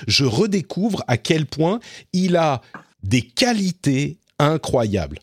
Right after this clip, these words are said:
Alors, il a des défauts, certainement. Disons que il y a une grosse partie qui est assez moyenne. Le combat est moyen, les puzzles sont moyens, ok, voilà. Mais les g-,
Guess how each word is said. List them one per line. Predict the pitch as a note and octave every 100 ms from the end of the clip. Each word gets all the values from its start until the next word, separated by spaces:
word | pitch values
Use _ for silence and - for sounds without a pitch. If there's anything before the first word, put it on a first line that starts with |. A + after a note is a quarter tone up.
| - _
Alors, | A#2 A#2+
il | B2 C#3
a |
des | A2+ G#2
défauts, | G#2 A2+ D#3+ G#3+
certainement. | B2 - A#2 D#3 A3+
Disons | A#2+ A#2 D#3
que | - C3+ B2 - _ _ - _
il | B2+
y | B2
a |
une | A#2 A2
grosse | C3+ G3
partie | - D#3 - F3 D3+
qui | - A#2 B2
est | -
assez | G2+ - A2
moyenne. | G2+ G#2+ G2 A2+ F3 F#3+ - -
Le | G2+
combat | F#2+ A2+ G#2+ G#2+
est |
moyen, | G#2+ G#2+ G#2+ A2+ A#2 A#2
les | G2
puzzles | G#2 G2+ A2 G#2+
sont | -
moyens, | G#2 G#2 G#2 G#2+ A2 G#2
ok, | F2+ A2+
voilà. | G2 G2 F#3+ A3+ - - _ _
Mais | C3 F3+ A3+ G#3 - _ _
les | G#2 A2
g-, | G2